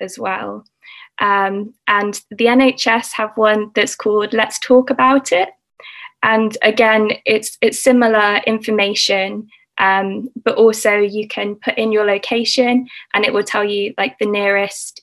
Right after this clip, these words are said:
young people's, um, sexual health centre to you. So that's quite useful. Um, you can also get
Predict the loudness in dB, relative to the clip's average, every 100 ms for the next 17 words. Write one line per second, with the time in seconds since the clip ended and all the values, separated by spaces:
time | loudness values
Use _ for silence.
0 | _ -4 -4 -4 -10 -8 -6 -6 -8 -10
1 | -4 -4 -4 -8 -12 -18 -8 -6 -6 -8
2 | -6 -6 -8 -10 -10 -10 -12 -10 -8 -8
3 | -8 -6 -4 -6 -8 -10 -8 -10 -12 -12
4 | -8 -6 -8 -10 _ _ -20 -20 -16 -2
5 | 2 2 0 -6 -6 2 4 6 4 4
6 | 2 0 -6